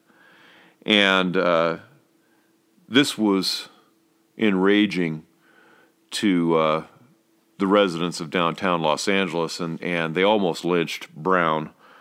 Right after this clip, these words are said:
on the spot. Um, and, uh, after the funeral of Pinckney Clifford, a group of, uh, of his friends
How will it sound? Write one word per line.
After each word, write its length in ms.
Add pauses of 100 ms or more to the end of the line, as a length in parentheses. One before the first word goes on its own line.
(400)
on 240
the 80
spot. 760
Um, 520 (1000)
and, 400
uh, 340 (840)
after 320
the 80
funeral 720 (260)
of 400
Pinckney 340
Clifford, 600 (360)
a 300 (420)
group 320
of, 320
uh, 320
of 200
his 220
friends 640